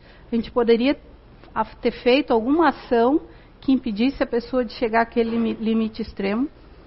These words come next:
Isso já tem pesquisa.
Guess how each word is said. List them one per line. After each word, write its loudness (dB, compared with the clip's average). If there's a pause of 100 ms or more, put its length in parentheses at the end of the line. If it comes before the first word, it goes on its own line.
(2000)
Isso -2
já 4
tem 0
pesquisa. 0